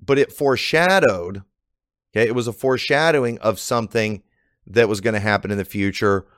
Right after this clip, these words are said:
where God would provide a lamb, Jesus Christ, who would pay for the sins of the whole world. We have many things like that. That's what I showed you in Galatians chapter four.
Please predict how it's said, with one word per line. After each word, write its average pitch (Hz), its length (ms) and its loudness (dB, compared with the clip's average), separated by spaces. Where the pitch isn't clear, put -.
where 113 320 4
God 113 320 4
would 110 180 -4
provide 98 580 0
a 95 100 -2
lamb, 95 540 -2
Jesus 92 440 -6
Christ, 104 580 -2
who 135 100 -6
would 120 180 -4
pay 104 180 2
for 95 120 -6
the 95 100 -2
sins 98 300 -4
of 90 40 -8
the 87 60 -4
whole 90 240 -2
world. 101 320 2
We 131 180 -2
have 135 220 0
many 131 360 -2
things 107 300 -2
like 92 220 -2
that. 85 200 -8
That's 92 260 -6
what 120 140 0
I 117 80 4
showed 120 340 -2
you 123 80 -4
in 123 80 -6
Galatians 104 460 -4
chapter 107 320 -4
four. 120 400 -2